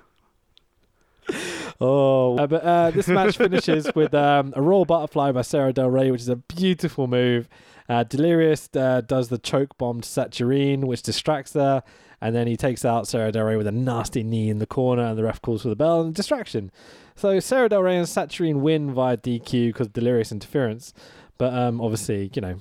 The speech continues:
Speaker 1: they're the worse for wear at this point, which is a shame we don't get to see a finish to this match. But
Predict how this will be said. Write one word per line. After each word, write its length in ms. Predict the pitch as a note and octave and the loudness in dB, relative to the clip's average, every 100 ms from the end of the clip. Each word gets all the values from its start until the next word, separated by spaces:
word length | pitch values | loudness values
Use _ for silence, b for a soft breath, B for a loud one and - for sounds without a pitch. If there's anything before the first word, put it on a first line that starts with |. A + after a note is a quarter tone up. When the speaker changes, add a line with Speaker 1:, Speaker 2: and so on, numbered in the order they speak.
| - | -6
Speaker 1:
they're 160 | G#2+ F#2+ | -4 -2
the 120 | G#2 | -2
worse 260 | G2+ F#2 | -2 -2
for 80 | - | -4
wear 160 | F#2 F#2 | -2 -2
at 60 | E2+ | -6
this 120 | - | -8
point, 200 | G#2+ A#2 | -6 -4
which 140 | G3 | -2
is 60 | C4+ | -2
a 40 | |
shame 220 | - G#3 | 0 -2
we 60 | C#3 | 0
don't 100 | B2 | -2
get 100 | A#2 | -4
to 60 | - | -4
see 80 | A2+ | -4
a 60 | |
finish 220 | A#2 G#2+ | -2 -6
to 40 | - | -4
this 160 | G2 | -6
match. 260 | G#2 F#2+ - | -4 -8 -6
But 240 | A#2 G2+ | -2 -2